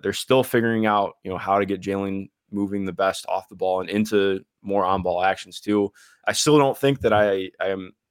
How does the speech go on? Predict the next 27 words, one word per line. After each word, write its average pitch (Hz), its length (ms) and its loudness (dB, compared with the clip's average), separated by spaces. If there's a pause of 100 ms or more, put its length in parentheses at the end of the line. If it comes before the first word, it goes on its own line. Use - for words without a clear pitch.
super 113 500 -4
in 101 140 0
love 107 180 4
with 107 140 0
how 98 160 2
they're 95 100 -4
using 92 300 -8
Alperin 95 420 -8
right 98 220 -6
now. 107 400 -2
Um, - 420 -10 (420)
and 127 140 2
even 127 200 4
then, 110 180 2
like, 90 140 -2
his 107 180 -4
play 107 180 2
style, 98 300 -2
he 92 140 -6
has 95 200 2
to 98 120 -6
adapt 90 360 -2
a 98 40 -8
little 92 160 -4
bit 90 240 -2
to, 87 280 -6
to - 40 -16